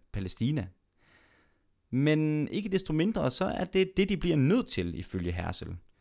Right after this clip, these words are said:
Han forudser, at den jødiske stat vil komme til at tage flere årtier at etablere, og indtil jøderne, de er i stand til at styre deres egne affærer, så vil de være afhængige af en beskytter. Så det, han forestiller sig, det er sådan en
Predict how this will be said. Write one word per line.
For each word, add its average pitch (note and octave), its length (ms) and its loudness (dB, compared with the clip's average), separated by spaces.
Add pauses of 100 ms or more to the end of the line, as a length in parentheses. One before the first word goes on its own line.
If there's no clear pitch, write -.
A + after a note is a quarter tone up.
(300)
Han F#3+ 240 0
forudser, F#3 520 4
at A#2+ 140 0
den A#2+ 180 2
jødiske D3+ 360 2
stat D3+ 340 0
vil A2 80 0
komme B2 200 0
til - 120 0
at C3 120 2
tage A#2 180 4
flere D3 320 4
årtier A#2 500 2
at E2+ 80 0
etablere, F#2 540 0 (400)
og C3 240 2
indtil E3 400 0
jøderne, D#3+ 280 4
de B2+ 140 -4
er F3 60 -2
i - 20 -4
stand D3+ 280 2
til - 120 -2
at G#2 260 6
styre D#3+ 320 4
deres G2+ 200 2
egne D#3 340 2
affærer, G2+ 500 2
så D#3+ 140 -2
vil F3 140 -4
de F3 100 -2
være D3 100 2
afhængige C#3 460 4
af A2+ 40 2
en A2 100 0
beskytter. - 400 0 (920)
Så D3 200 0
det, G3+ 220 2
han F#3 140 4
forestiller D#3 680 0
sig, G2 260 -4
det F3 200 0
er - 60 2
sådan D#3+ 280 -2
en A2 140 0